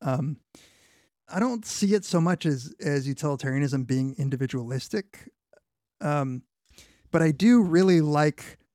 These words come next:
Srinivasan's critique of the focus on the impersonal and,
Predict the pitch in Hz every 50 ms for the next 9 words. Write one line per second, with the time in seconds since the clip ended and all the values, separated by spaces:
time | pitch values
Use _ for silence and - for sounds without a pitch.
0 | _ _ _ _ - - - 151 139 135 127 - 143 127 - - _ _ _ _
1 | _ _ _ _ - - - - - 147 143 - - - - - - 185 185 170
2 | 143 - - - - - _ _ - - 147 139 131 127 135 135 131 135 143 135
3 | 123 - _ - 170 170 165 - 160 143 - - - 139 127 131 131 131 135 -
4 | - - - 147 147 147 139 - - 156 147 - - - 92 82 - - _ _
5 | _ _ _ _ _ _ _ _ _ _ _ - 240 147 143 135 131 131 131 135
6 | 131 131 143